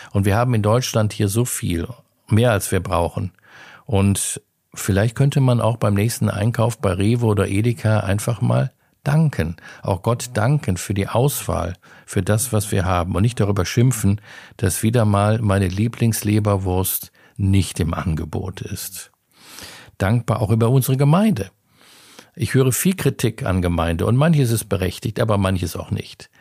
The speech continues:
Dankbar für die Ältesten, die bereit sind, sich für uns einzusetzen. Und ich glaube, das darf ich hier mal sagen, in diesem Podcast auch viele Pastoren und Menschen in höherer Verantwortung der Gemeinde würden sich mal freuen,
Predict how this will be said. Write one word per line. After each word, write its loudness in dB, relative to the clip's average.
Dankbar 0
für -4
die -2
Ältesten, -2
die -2
bereit -2
sind, 0
sich -4
für -6
uns -4
einzusetzen. -2
Und 0
ich -2
glaube, 2
das -8
darf 0
ich -4
hier 2
mal 2
sagen, 0
in 2
diesem -2
Podcast -2
auch -4
viele -2
Pastoren 0
und -4
Menschen 2
in -4
höherer 0
Verantwortung -2
der -2
Gemeinde -2
würden 0
sich -6
mal -4
freuen, -2